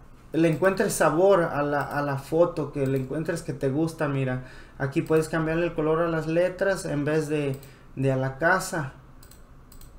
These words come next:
Mira, Natural State Contractors. Es según lo que te guste. A mí me gusta mucho el color verde. Eh, mis logotipos siempre han sido color verde.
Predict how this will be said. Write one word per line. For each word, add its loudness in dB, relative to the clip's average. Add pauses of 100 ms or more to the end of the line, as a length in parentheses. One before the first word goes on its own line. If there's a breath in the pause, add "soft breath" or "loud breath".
(1040)
Mira, 0
Natural 0
State -4
Contractors. -4 (300 loud breath)
Es 6
según 4
lo 2
que 0
te 2
guste. 2
A 4
mí 2
me 2
gusta 2
mucho 0
el 0
color 2
verde. 2
Eh, 0
mis 0
logotipos -2
siempre -2
han 0
sido 0
color 0
verde. -2